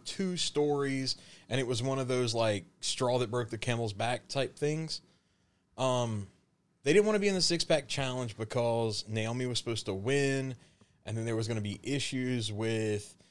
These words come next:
you know, the tag belts, and where was that going with Naomi being a challenger now for a main title and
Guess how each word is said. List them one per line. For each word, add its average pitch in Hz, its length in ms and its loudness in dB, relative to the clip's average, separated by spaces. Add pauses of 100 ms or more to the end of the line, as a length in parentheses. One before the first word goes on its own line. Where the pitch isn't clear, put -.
(260)
you 110 100 -2
know, 101 60 -2
the 92 120 -4
tag 135 460 2
belts, 131 580 4
and 101 260 -4
where 131 180 2
was 127 260 0
that 127 300 0
going 123 420 0
with 104 140 -4
Naomi 120 460 0
being 120 340 -2
a 101 60 -2
challenger 123 580 -2
now 117 380 -2
for 104 380 0
a 95 180 0
main 127 400 -2
title 127 760 2
and 98 360 -8